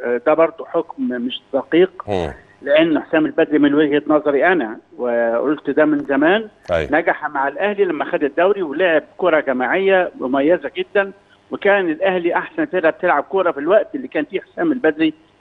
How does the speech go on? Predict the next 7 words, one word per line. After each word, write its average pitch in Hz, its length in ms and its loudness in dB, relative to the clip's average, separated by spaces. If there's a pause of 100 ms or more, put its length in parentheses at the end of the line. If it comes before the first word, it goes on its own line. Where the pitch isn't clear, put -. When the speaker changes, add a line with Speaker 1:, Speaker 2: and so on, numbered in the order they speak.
(160)
Speaker 1:
بيدرب 143 400 2
الفريق، 156 460 -2
وعمل 160 500 2
شكل 185 280 -6
انضباطي، 170 640 -2 (560)
آه، 139 260 4
للفريق. 147 500 -4